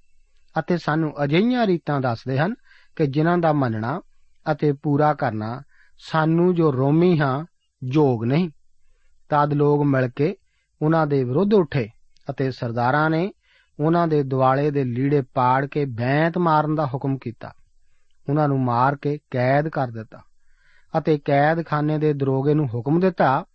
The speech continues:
'ਭਈ ਵੱਡੀ ਚੌਕਸੀ ਨਾਲ ਉਹਨਾਂ ਦੀ ਖਬਰਦਾਰੀ ਕਰ।' ਉਸਨੇ ਅਜਿਹਾ ਹੁਕਮ ਪਾ ਕੇ ਉਹਨਾਂ ਨੂੰ ਅੰਦਰਲੇ ਕੈਦਖਾਨੇ ਵਿੱਚ ਸੁੱਟਿਆ ਅਤੇ ਉਹਨਾਂ ਦੇ ਪੈਰੀਂ ਕਾਠ ਠੋਕ ਦਿੱਤਾ। ਔਰ ਅੱਧੀ ਕੁ ਰਾਤ ਨੂੰ ਪੌਲੁਸ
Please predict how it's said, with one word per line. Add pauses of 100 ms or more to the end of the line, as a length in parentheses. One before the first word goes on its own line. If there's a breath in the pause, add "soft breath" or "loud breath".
(520)
'ਭਈ
ਵੱਡੀ
ਚੌਕਸੀ
ਨਾਲ
ਉਹਨਾਂ
ਦੀ (220)
ਖਬਰਦਾਰੀ
ਕਰ।' (960)
ਉਸਨੇ
ਅਜਿਹਾ
ਹੁਕਮ
ਪਾ
ਕੇ (460)
ਉਹਨਾਂ
ਨੂੰ (140)
ਅੰਦਰਲੇ
ਕੈਦਖਾਨੇ
ਵਿੱਚ
ਸੁੱਟਿਆ (1040)
ਅਤੇ (100)
ਉਹਨਾਂ
ਦੇ
ਪੈਰੀਂ (360)
ਕਾਠ
ਠੋਕ
ਦਿੱਤਾ। (720 soft breath)
ਔਰ (160)
ਅੱਧੀ
ਕੁ
ਰਾਤ
ਨੂੰ (100)
ਪੌਲੁਸ